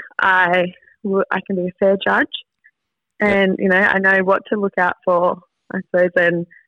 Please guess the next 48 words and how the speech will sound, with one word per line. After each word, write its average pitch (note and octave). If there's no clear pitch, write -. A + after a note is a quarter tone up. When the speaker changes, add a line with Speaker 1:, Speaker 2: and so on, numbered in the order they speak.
Speaker 1:
you E3+
know, F#3
what F#3
kind E3+
of E3
red E3
flags. D#3+
Speaker 2:
Oh, G2+
the, E2+
Speaker 1:
Yeah. -
Speaker 2:
the, A2
the A2+
red C3
flags A#2
sound G#2+
interesting, G#2
Speaker 1:
Mm-hmm. -
Speaker 2:
but A2
I A2
don't, A2
I G2+
don't A#2
wanna G#2
paint G2+
anyone G2
into G2
a F#2
corner G2+
that F#2
might F#2+
be F2+
listening. F#2+
So G2+
we -
might B2
just A2+
talk A2+
about, G#2+
Speaker 1:
<laughs> -
Speaker 2:
to, A#2
to A2+
wrap A2
up G#2+
your G#2
little G#2
intro, A2+
what -
qualities B2